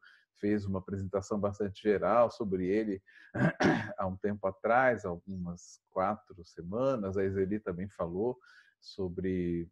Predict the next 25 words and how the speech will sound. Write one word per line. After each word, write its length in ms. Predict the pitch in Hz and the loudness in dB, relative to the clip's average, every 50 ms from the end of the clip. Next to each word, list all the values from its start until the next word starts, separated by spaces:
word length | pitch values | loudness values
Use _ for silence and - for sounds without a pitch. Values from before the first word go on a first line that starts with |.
| _ _ | _ _
um 280 | 90 87 90 - 90 - _ | -16 -16 -16 -16 -20 -20 _
projeto 400 | - 90 87 87 92 92 - - | -6 -4 -2 0 -2 -2 -2 -4
que 80 | - | -6
ela 140 | 90 87 87 | -6 -6 -6
tem 180 | - _ 92 90 | -6 _ -6 -6
nessa 340 | 87 87 90 92 - - 95 | -6 -6 -8 -10 -10 -10 -10
linha 320 | 92 92 107 127 147 156 | -8 -6 -6 -6 -6 -6
e 120 | 160 160 139 | -6 -6 -4
hoje 360 | 135 131 143 151 151 151 165 | -4 -4 -4 -4 -4 -4 -4
eu, 180 | 160 160 147 - - | -4 -4 -4 -4 -6
eu 100 | 135 131 | -6 -6
pretendo 540 | - - 151 143 - 131 131 131 127 131 - | -2 -2 -4 -2 -2 -4 -4 -4 -4 -4 -6
também 280 | - 127 113 113 120 - | -6 -6 -6 -6 -8 -2
falar 380 | - 143 127 117 107 107 113 | 2 2 4 4 4 2 2
sobre, 600 | - - - 120 107 110 113 117 113 110 101 92 - - _ - _ _ _ | 0 -4 -8 -8 -6 -4 -2 -2 0 0 -2 -2 -4 -10 _ -20 _ _ _
sobre 420 | _ - - 113 107 95 107 101 104 | _ -2 4 4 6 6 6 6 8
isso 300 | 101 104 98 - - 107 | 8 6 6 4 2 6
daí. 540 | 101 101 95 92 104 113 131 165 175 - - _ _ _ _ _ _ _ _ _ _ _ _ _ _ _ _ _ _ | 8 8 8 8 8 8 6 6 4 0 -6 _ _ _ _ _ _ _ _ _ _ _ _ _ _ _ _ _ _
E 380 | 120 117 117 120 120 117 120 123 | 2 4 6 8 8 10 12 12
a 80 | 123 | 12
ideia 360 | 127 127 113 127 127 139 143 | 12 10 10 10 12 12 12
do 120 | 147 156 139 | 10 8 4
projeto 880 | - - 147 143 135 120 113 139 143 156 170 170 - - - 98 92 - - | 6 8 8 8 8 10 10 10 12 12 10 8 6 2 0 -2 -2 2 6
é 160 | 113 120 123 | 8 8 8
propor 800 | 123 - 160 180 175 175 - - 127 131 151 175 185 180 - | 8 8 8 8 8 8 2 4 8 8 10 10 8 6 4